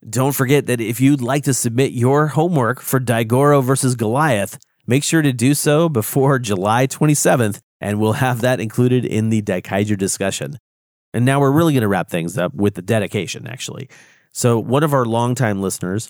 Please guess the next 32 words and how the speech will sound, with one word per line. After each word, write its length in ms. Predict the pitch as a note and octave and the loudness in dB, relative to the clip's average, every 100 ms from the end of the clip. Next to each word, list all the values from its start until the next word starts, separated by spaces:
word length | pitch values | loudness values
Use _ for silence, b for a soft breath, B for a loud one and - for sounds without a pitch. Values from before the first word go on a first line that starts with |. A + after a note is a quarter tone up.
| _ | _
Herman, 460 | - A2 E2+ E2 G2 b b b _ | -4 -4 -4 -8 -14 b b b _
uh, 80 | E2+ | -6
we 120 | F2+ | 0
haven't 180 | C#3+ C#3 | 2 2
heard 180 | C3 A#2+ | 2 0
from 140 | A#2 | 0
him 140 | A2+ F#2+ | -2 -4
in 40 | |
a 60 | E2+ | -6
long 240 | D#2+ D#2+ | -8 -10
time, 400 | - D#2+ D2+ D#2 b b b | -12 -12 -12 -14 b b b
and 100 | - | -12
he 60 | F#2+ | -10
says 240 | - A2 | -4 -2
that 120 | G#2 | -2
he's 140 | G#2+ G#2 | -2 -2
been 200 | F#2+ G2+ | -2 -4
preoccupied 800 | - C#3 C3 C3+ B2 B2+ A2 G#2 | 0 2 2 0 -4 -2 0 -2
with 120 | F#2+ | -4
his 140 | F#2 | -8
father's 380 | - F#2+ F#2 F2+ | -8 -4 -4 -4
dementia. 540 | - F#2 A#2 B2 C#3 D3 _ _ _ _ - | -6 -4 -4 -2 -2 -4 _ _ _ _ -14
Unfortunately, 500 | F#2+ - G2+ G#2+ G2 | -8 -6 -6 -6 -6
his 160 | F2 | -8
father 240 | - F2+ F2 | -6 -4 -4
passed 340 | G#2 F#2 - | -4 -4 -4
away 600 | F#2 F#2 G2 G2+ G#2 A2+ | -4 -2 -2 0 0 -2
at 100 | - | -6
the 180 | F2+ D#2+ | -10 -8
end 320 | F#2+ G2+ G2 | -6 -6 -6
of 220 | F#2 F#2 | -6 -8
May, 460 | E2+ F2+ F#2 G#2+ C3 | -8 -6 -4 -4 -4